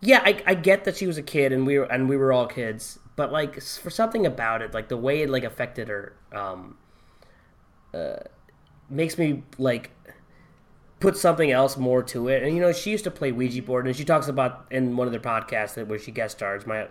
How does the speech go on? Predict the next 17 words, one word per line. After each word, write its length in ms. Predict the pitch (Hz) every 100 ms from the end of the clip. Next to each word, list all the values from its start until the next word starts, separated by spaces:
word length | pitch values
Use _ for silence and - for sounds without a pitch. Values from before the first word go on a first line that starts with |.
| -
my, 140 | 113
the 280 | 104 113 -
eldest 360 | 131 139 127 -
of 80 | 117
my 120 | 110
three 440 | 113 113 110 - -
younger 320 | 113 107 110
sisters. 560 | - 107 - 92 - - - - - - - - - -
She 280 | - 147
guest 340 | 131 131 123 -
stars 380 | 123 110 107 110
and 120 | 104
talks 240 | 117 -
about 160 | 117 107
her 80 | 101
story, 320 | - 113 107
but 260 | 117 101